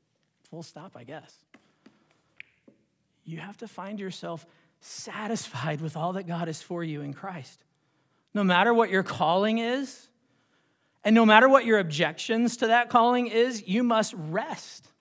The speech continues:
You have to rest in grace, rest in peace, rest in mercy, rest in the presence of Jesus Christ. Your life is valuable.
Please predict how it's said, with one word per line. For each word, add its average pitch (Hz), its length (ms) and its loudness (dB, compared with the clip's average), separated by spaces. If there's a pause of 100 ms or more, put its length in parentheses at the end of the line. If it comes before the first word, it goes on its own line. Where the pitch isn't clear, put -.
(600)
You 254 100 -4
have 262 200 -4
to 320 100 -8
rest 262 680 -8
in 226 240 0 (240)
grace, 190 560 -2
rest 226 420 -2
in 240 200 2 (220)
peace, 262 460 0
rest 226 400 0
in 226 180 2
mercy, 196 840 0 (260)
rest 226 400 4
in 254 200 2
the 233 120 2
presence 220 920 0 (340)
of 214 140 2
Jesus 220 460 0
Christ. - 680 -6 (1080)
Your 247 360 2
life 311 880 0
is 294 260 2
valuable. 254 840 4